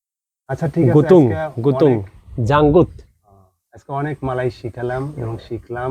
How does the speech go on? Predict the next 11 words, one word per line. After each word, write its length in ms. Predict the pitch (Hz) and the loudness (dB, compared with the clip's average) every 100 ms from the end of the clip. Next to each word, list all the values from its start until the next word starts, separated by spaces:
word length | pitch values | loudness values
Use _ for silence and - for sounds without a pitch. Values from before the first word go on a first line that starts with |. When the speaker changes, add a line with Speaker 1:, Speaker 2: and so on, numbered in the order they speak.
| 127 | -10
Speaker 1:
এবং 160 | 110 110 | -10 -10
অনেক 260 | 107 107 - | -12 -14 -18
আপনাদের 260 | - - | -8 2
Speaker 2:
লাইক, 140 | 147 156 | 2 4
কমেন্ট, 220 | 170 165 | 4 4
শেয়ার 140 | - 156 | 2 2
করবেন। 260 | 160 170 185 - - _ _ | 4 4 2 -2 -18 _ _
Speaker 1:
আর 120 | 107 | -20
সবাইকে 520 | - 120 127 123 135 135 135 117 _ _ _ _ _ _ | -18 -12 -10 -8 -6 -6 -8 -12 _ _ _ _ _ _
জানাই 340 | 113 110 110 113 | -12 -10 -8 -10
একটি 320 | - - | -10 -8